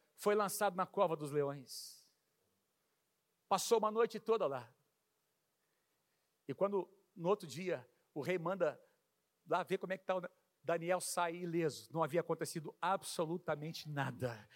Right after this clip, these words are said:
E os seus acusadores foram lançados na cova. Quem pode dizer amém? De alguma forma, irmãos, eles desobedeceram um decreto natural.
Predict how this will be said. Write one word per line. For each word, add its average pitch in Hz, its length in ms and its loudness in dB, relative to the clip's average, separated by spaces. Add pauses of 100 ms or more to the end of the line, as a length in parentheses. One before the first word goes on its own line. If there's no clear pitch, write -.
(460)
E 156 120 -4
os 151 100 -2
seus 185 340 0
acusadores 165 720 4
foram 165 180 6
lançados 147 520 2
na 131 140 -2
cova. 107 440 -8 (4000)
Quem 165 120 -4
pode 139 180 -4
dizer 127 220 -6
amém? 113 360 -12 (1300)
De 143 120 2
alguma 208 300 4
forma, 220 320 0
irmãos, 160 300 -6
eles 196 180 -2
desobedeceram 233 920 0 (280)
um 202 120 0
decreto 214 520 6
natural. 214 600 0